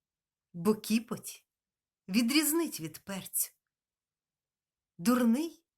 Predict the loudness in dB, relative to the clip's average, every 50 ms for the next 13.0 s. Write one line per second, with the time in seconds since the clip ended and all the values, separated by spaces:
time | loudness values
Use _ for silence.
0 | _ _ _ _ _ _ _ _ _ _ _ _ _ _ _ _ _ -2 0 0
1 | 2 2 0 -2 -2 -4 -6 -8 -8 -8 -8 -8 -8 -10 -12 -18 -20 _ _ _
2 | _ _ _ _ _ _ _ _ _ _ _ 2 4 4 6 4 2 2 0 -2
3 | -4 -4 -4 -6 -6 -8 -8 -8 -8 -8 -10 -12 -14 -20 -20 -20 _ _ _ _
4 | _ _ _ _ _ _ _ _ _ _ _ _ _ _ _ _ _ _ _ _
5 | -12 -8 -8 -4 0 2 2 4 2 0 -2 -4 -10 -16 -18 -18 _ -20 -20 -20
6 | _ _ _ _ _ _ _ _ _ _ _ _ _ _ _ -8 -2 0 0 2
7 | 2 2 2 0 -2 -6 -8 -14 -16 -16 -18 _ -20 _ _ _ _ _ _ _
8 | _ _ _ _ _ _ _ _ _ _ _ _ _ _ _ _ _ _ _ _
9 | _ _ _ _ _ _ _ _ _ _ _ _ _ _ -12 -8 -6 -4 -2 0
10 | 0 -2 -2 -4 -4 -2 0 2 2 2 0 -4 -8 -12 -16 -20 _ _ _ _
11 | _ _ _ _ _ _ _ _ _ _ _ _ _ _ _ _ 0 2 2 2
12 | 2 2 0 0 0 -2 -2 0 0 0 0 0 0 0 0 -2 -4 -8 -10 -14